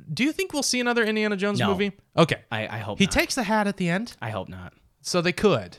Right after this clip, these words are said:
Speaker 2: Like, as much as I enjoyed the <laughs> ending part of Dial of Destiny, uh, I don't wanna see another one. And I
Speaker 1: I don't
Speaker 2: know
Speaker 1: want to
Speaker 2: they,
Speaker 1: either.
Speaker 2: they talk about this being a female-led franchise in the future,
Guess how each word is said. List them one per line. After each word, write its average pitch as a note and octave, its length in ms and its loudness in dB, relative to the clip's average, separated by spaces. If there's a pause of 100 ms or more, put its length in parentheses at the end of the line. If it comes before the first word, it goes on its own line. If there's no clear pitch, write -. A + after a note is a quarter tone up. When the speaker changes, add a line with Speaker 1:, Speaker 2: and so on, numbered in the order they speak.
(120)
Speaker 2:
Like, B2 240 -2
as C3+ 200 0
much E3+ 220 -2
as D3 160 -4
I C3+ 120 6
enjoyed A2+ 720 -4
the A2 180 -8
<laughs> - 140 -8
ending A2+ 340 -8
part G#2+ 320 -6 (180)
of A2+ 180 -10
Dial A2+ 280 -2
of A#2 100 -8
Destiny, B2 560 -8 (480)
uh, G2+ 360 0
I B2 100 -2
don't B2+ 180 -2
wanna A2 200 -6
see G2+ 240 -8
another G2 280 -8
one. G#2 360 -10 (120)
And B2+ 220 -2
I - 20 0
Speaker 1:
I - 20 2
don't - 80 2
Speaker 2:
know F#3 100 6
Speaker 1:
want F#3+ 120 4
to E3+ 60 4
Speaker 2:
they, D3+ 80 4
Speaker 1:
either. F#2 240 -6
Speaker 2:
they D#3 140 2
talk E3 320 0
about C3 240 2
this A#2+ 200 -4
being A#2 300 -4
a G#2+ 60 -6
female-led G#2+ 880 -4
franchise G2 640 -6
in G2 80 -8
the F#2+ 80 -8
future, F#2+ 560 -10